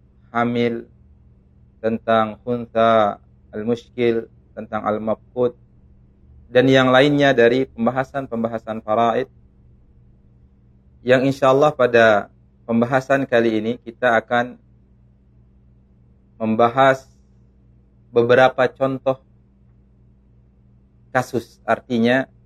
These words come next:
bagaimana cara kita membagi harta tersebut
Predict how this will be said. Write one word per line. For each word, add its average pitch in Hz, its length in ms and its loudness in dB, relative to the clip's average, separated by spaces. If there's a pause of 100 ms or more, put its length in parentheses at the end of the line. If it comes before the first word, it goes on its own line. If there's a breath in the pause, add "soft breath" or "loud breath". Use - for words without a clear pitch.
(580)
bagaimana 131 560 0
cara 135 560 0 (240)
kita 123 560 0 (240)
membagi 123 560 0
harta 127 400 -2
tersebut 117 480 -8